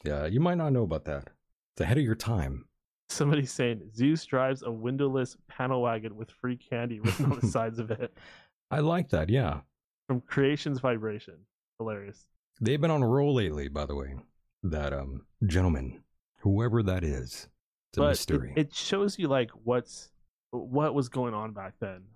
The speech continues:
Speaker 2: Like, what types of things were acceptable. Like, is this society what they're trying to bring back with all this, like, pro-pedophilia stuff, like the whole maps thing,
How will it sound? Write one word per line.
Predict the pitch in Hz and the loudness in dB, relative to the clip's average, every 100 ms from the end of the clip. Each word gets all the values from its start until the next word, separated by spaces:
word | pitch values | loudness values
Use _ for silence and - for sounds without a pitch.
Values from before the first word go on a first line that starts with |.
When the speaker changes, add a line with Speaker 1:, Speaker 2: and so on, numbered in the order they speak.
| _ | _
Speaker 2:
Like, | 107 - | -20 -6
what | 113 131 127 | 0 0 0
types | 127 117 113 | -4 -4 -6
of | 110 | -6
things | 110 107 | -6 -6
were | 107 92 | -8 -8
acceptable. | 104 - 107 - 101 98 90 | -10 -8 -8 -8 -10 -14 -14
Like, | 98 95 _ _ _ _ | -14 -14 _ _ _ _
is | 127 120 | 0 2
this | 139 175 - - _ - | 2 2 -2 -8 _ -14
society | - 147 - 123 113 117 127 139 - _ _ - | -4 -2 0 0 0 2 2 2 -2 _ _ -4
what | 117 120 - | 0 0 2
they're | 127 | 2
trying | 113 - 113 113 | 2 -2 -2 -2
to | 110 | -4
bring | 104 104 113 | -6 -8 -10
back | 104 92 107 143 - _ _ _ - | -10 -8 -4 -4 -6 _ _ _ -6
with | 117 | -2
all | 95 110 | 0 -2
this, | 113 110 - | -2 -8 -8
like, | 104 - _ | -10 -10 _
pro-pedophilia | - - 120 - - 113 - 110 117 123 120 | -4 0 0 -2 -4 -6 -6 -2 2 2 0
stuff, | - 120 123 123 | -2 0 0 -2
like | 110 - | -6 -6
the | |
whole | 113 120 107 104 | -4 -4 -4 -10
maps | 107 110 - - - | -10 -10 -12 -8 -2
thing, | 127 123 117 117 | 2 2 0 -4